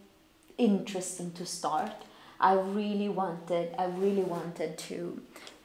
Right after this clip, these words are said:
knit something with this yarn, <laughs> uh, that I'm just, uh, I'm gonna show you. Um, so last episode, I showed you the Look at My Holes, uh, by James and Watts.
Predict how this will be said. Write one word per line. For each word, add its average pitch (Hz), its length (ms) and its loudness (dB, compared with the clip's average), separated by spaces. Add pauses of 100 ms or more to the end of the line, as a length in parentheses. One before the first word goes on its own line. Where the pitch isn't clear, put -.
(220)
knit 214 320 8
something 190 960 6
with 185 280 4
this - 520 2 (260)
yarn, 202 440 10 (540)
<laughs> - 540 -4
uh, 180 340 4
that 175 120 4
I'm 185 160 -6
just, - 280 0
uh, - 160 -6
I'm 175 280 0
gonna 185 200 2
show 190 240 0
you. 190 420 4 (360)
Um, 185 460 6 (180)
so - 640 4
last 208 600 10 (100)
episode, 185 880 4
I 233 220 10
showed 208 420 4
you 196 200 4
the 180 440 -4
Look 214 280 6
at 214 160 0
My 190 200 2
Holes, 170 640 2
uh, 170 200 4
by 175 260 8
James 175 420 4
and 175 180 2
Watts. - 480 2